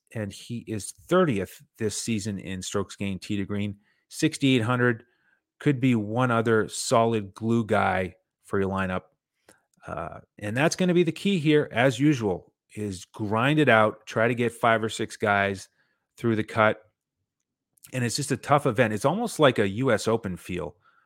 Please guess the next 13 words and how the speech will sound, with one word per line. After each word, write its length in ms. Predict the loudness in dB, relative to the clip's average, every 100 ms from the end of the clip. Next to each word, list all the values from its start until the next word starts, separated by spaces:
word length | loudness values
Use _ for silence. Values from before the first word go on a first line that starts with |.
| _
where 120 | -2 0
par 500 | 2 4 4 4 2
is 200 | -2 -6
a 80 | -4
really 260 | -4 -4
good 200 | -2 -4
score 400 | -4 -2 2 2
on 80 | 0
a 60 | 0
lot 180 | -2
of 80 | 0
holes. 420 | -2 -4 -4 -8 -16 _ _ _ _
So, 480 | -4 4 4 4 -2